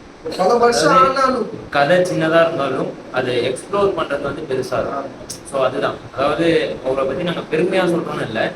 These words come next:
Speaker 2: எல்லாருக்கும் தெரியும். தமிழ்ல இருக்கிற, அதாவது, தமிழ்நாட்டுல இருக்கிற எல்லாருக்குமே தெரியும். சங்கர் வந்து, சங்கர் சார் வந்து அவ்வளவு பேர், அதாவது, அவர் காசு செலவு பண்றதுக்கு யோசிக்கவே மாட்டார். இவ்வளவு லாபம் வரும், அவ்வளவு லாபம் வரும் அப்படின்றத யோசிக்கவே மாட்டார். என்னால இவ்வளோ டெக்னாலஜியை யூஸ் பண்ணி இவ்வளோ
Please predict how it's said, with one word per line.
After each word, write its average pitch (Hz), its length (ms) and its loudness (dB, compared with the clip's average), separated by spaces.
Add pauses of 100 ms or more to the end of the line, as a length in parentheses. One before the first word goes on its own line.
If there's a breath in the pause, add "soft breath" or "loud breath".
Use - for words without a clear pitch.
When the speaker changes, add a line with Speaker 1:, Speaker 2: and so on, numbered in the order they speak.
(400)
Speaker 2:
எல்லாருக்கும் 214 420 4
தெரியும். 147 280 -4 (400)
தமிழ்ல 156 180 -2
இருக்கிற, 170 760 2
அதாவது, 143 200 0
தமிழ்நாட்டுல 170 500 0
இருக்கிற 165 240 0
எல்லாருக்குமே 156 560 0
தெரியும். 135 320 -6 (340)
சங்கர் - 320 -18
வந்து, 170 240 2 (400)
சங்கர் 147 280 -6
சார் 170 260 -2
வந்து 165 420 -2 (420)
அவ்வளவு 185 300 2
பேர், 185 220 0
அதாவது, 156 480 0
அவர் 156 240 -2
காசு 170 260 2
செலவு 202 360 0
பண்றதுக்கு 190 220 0
யோசிக்கவே 185 340 2
மாட்டார். 170 240 0
இவ்வளவு - 380 -2
லாபம் 165 300 2
வரும், 156 220 0
அவ்வளவு 139 280 -2
லாபம் 143 320 -2
வரும் 147 160 -2
அப்படின்றத 147 400 -4
யோசிக்கவே - 340 -2
மாட்டார். - 340 -12 (260)
என்னால 220 380 4
இவ்வளோ 214 840 2
டெக்னாலஜியை 202 380 0
யூஸ் 180 420 2
பண்ணி 180 180 0
இவ்வளோ 175 580 2